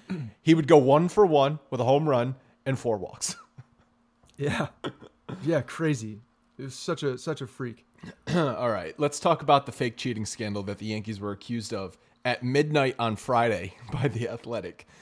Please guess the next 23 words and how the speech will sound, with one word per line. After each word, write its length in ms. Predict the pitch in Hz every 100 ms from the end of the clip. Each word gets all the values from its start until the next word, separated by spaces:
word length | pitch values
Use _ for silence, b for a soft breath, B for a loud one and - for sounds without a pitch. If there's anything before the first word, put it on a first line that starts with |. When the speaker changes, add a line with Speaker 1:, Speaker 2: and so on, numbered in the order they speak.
| b b b
Speaker 1:
It, 180 | 160 170 180
it 180 | -
came 280 | - 214 294
out 160 | 277 156
of 80 | 120
nowhere, 680 | 123 131 123 104 98 92 b b b b
where 640 | 131 131 131 123 120 113 _ _ _ _ 127 147
a 80 | 143
couple 520 | 165 160 156 127 -
different 300 | 156 135 123
places 420 | 135 135 139 123
reported 400 | 123 - 131 123
that 260 | 117 117 -
a 120 | 131 117
judge 400 | 113 127 123 127
orders 500 | 127 123 120 110 -
two 200 | - 139
thousand 320 | 135 123 117
seventeen 540 | - 120 110 123 113
M 220 | 107 117
L 100 | 117 113
B 140 | 120
letter 500 | 110 113 113 110